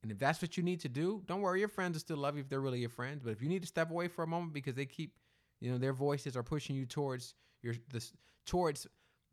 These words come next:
uh, making your circumstances a home instead of looking above those,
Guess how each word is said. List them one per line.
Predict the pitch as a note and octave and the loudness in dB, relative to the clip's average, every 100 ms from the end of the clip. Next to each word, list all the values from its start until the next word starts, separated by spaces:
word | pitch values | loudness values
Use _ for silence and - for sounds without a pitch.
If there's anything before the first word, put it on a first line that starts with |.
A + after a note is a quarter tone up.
| - | -8
uh, | A2 | -2
making | A#2 D3+ D#3 C#3 | 2 2 0 -2
your | B2 | 0
circumstances | - D3+ D3 - D3+ C#3+ A#2+ | 0 -2 -2 -2 -2 0 -2
a | |
home | G#2 B2 D3 D#3+ | -2 -2 0 0
instead | A#2+ C#3+ B2 | -2 0 0
of | |
looking | A2+ A#2+ A2+ | -2 -4 -4
above | G#2 F#2 A#2 B2+ | -6 -2 0 0
those, | C3+ C3 B2+ | -2 -2 -4